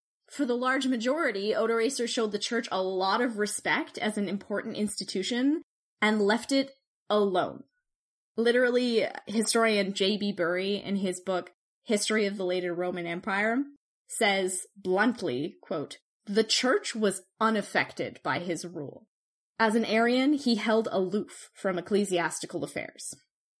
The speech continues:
So in short, this meant that Simplicius continued as pope, completely unchallenged, and no one prohibited or prevented him from getting even more involved in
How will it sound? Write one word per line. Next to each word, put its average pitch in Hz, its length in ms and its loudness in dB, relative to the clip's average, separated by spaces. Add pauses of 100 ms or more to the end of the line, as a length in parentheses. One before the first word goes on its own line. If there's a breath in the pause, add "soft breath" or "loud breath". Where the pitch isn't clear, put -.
(320)
So 233 180 -2
in 185 100 -2
short, 220 520 4
this 208 180 0
meant 220 160 0
that 202 160 0
Simplicius 214 560 0
continued 220 420 0
as 302 120 2
pope, 196 380 -2 (180)
completely 214 480 0
unchallenged, 226 720 0 (400)
and 226 220 0
no 226 180 2
one 226 260 0
prohibited 247 760 0
or 190 220 -2
prevented 196 500 -2
him 240 320 0
from 220 220 -2
getting 185 400 -2
even 208 480 -2
more 269 500 0
involved 196 920 -4
in 208 440 -2